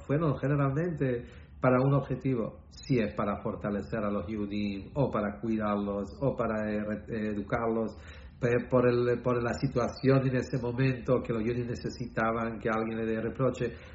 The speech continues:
diferentes cosas. Entonces los Nevi'im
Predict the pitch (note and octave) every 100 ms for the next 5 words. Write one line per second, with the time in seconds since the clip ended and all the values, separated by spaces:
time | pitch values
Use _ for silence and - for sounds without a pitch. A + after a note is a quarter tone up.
0 | - B2 A#2+ C#3+ F3+ G3 G3 G#3+ - F3+
1 | D#3+ - - - - C#3+ C3+ F3+ F3+ D#3+
2 | D3 C#3+ C#3+ C#3 D3 F3 G3 D3+ C3+